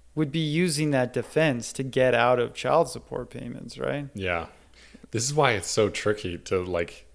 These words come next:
Speaker 2: you, you can't have
Speaker 1: Yeah.
Speaker 2: black and white shit. It's like, it really is case by case.
Speaker 1: I mean, it, the, when I, w-, when I was sort of looking at these events unfolding when I was younger and trying to reconcile with this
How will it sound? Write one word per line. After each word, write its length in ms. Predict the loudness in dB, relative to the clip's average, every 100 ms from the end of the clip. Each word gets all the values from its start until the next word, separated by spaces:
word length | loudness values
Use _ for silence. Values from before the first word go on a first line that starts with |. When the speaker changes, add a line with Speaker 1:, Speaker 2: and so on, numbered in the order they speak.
| -12
Speaker 2:
you, 120 | -8 -6
you 200 | -6 -8
can't 320 | -6 -6 -8
have 540 | -6 -4 -4 -6 -12 -20 -20 -18 -2
Speaker 1:
Yeah. 300 | 2 2 4
Speaker 2:
black 280 | 2 2
and 140 | -2 -2
white 240 | -2 -2
shit. 340 | -4 -2 -2 -2
It's 240 | -8 -6
like, 200 | -6 -6
it 140 | -6 -6
really 420 | -6 -6 -4 -4
is 180 | -4 -6
case 300 | -10 -10 -8
by 200 | -8 -8
case. 420 | -6 -8 -8 -14 -16 -20 -20 -20 -4
Speaker 1:
I 60 | 2
mean, 180 | 4 4
it, 180 | 4 4
the, 160 | 6
when 200 | 6 6
I, 360 | 8 10 8 4
w-, 280 | 0 2 2
when 280 | 2 2 6
I 140 | 6
was 160 | 4 2
sort 160 | 2
of 60 | 2
looking 360 | 2 -2 -2 -2
at 200 | -2 -4
these 280 | -8 -8 -12 -16 -8
events 420 | -6 -2 -2 -2 -6
unfolding 440 | -6 -6 -4 -4
when 100 | -2
I 120 | -2
was 180 | -4 -4
younger 400 | -6 -2 -2 -2 -8 -14 -6
and 140 | -4
trying 220 | 2 4
to 80 | 4
reconcile 760 | 2 2 0 -2 2 2 4 2
with 200 | 0 -2
this 260 | -4 -6